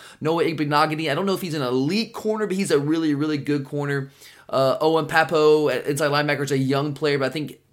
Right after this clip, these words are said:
before too long, he's gonna be along, uh, among the elite class of inside linebackers in this league. He's a really good player, there's no doubt.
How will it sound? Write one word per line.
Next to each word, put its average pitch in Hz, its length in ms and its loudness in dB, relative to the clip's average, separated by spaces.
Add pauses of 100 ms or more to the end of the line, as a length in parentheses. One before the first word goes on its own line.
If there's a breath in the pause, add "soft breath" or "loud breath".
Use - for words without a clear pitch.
before 151 380 -2
too 151 240 0
long, 135 320 2
he's 139 240 -2
gonna 139 180 -2
be 131 160 0
along, 123 520 -4
uh, 120 160 -4
among 131 260 -4
the 131 80 -2
elite 127 300 -4
class 120 280 -4
of 120 60 -8
inside 117 220 -8
linebackers 117 500 -8
in 120 160 -12
this 110 180 -10
league. 113 140 -6
He's 127 120 -8
a 117 60 -6
really 117 140 -6
good 107 160 -8
player, 117 260 -6
there's 104 160 -10
no 113 200 -8
doubt. 107 340 -4